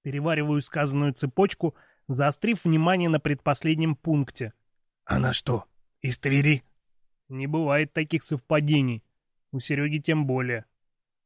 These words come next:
"Именно. И тут мне помощь Нины твоей тоже нужна. А может, не нужна". Бубнит, словно сам с собой беседует.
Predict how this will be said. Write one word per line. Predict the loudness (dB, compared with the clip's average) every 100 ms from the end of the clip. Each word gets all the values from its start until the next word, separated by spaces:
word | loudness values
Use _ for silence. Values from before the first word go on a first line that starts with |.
| _ _
"Именно. | 2 4 4 0 -2 -6 -10 _ _ _ _ _ -12
И | -8
тут | 0 0 2 2
мне | 2
помощь | 4 2 4 2
Нины | 2 2 2
твоей | 2 4 6 6
тоже | 4 2 2 -2
нужна. | -2 -2 -4 -4 _ _ _ _ -10
А | -6
может, | -4 -6 -8
не | -8 -6
нужна". | -8 -8 -6 -4 -6 _ _ _ _ _ _ _ _
Бубнит, | -4 -2 0 2 0 -2 _ _ _
словно | -4 0 2 0
сам | 0 -2 -2
с |
собой | -2 2 2
беседует. | 0 -4 -6 -6 -8 -10 _